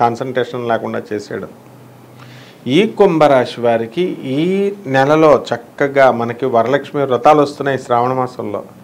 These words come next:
చక్కగా గౌరీ వ్రతాలు వస్తున్నాయి, వీళ్ళంతా కూడా చేసుకోవచ్చు. సంకట,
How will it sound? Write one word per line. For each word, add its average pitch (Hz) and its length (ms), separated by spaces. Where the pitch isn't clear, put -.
చక్కగా 147 500
గౌరీ 156 180
వ్రతాలు 151 440
వస్తున్నాయి, 143 400
వీళ్ళంతా 131 380
కూడా 139 160
చేసుకోవచ్చు. 123 460
సంకట, 120 400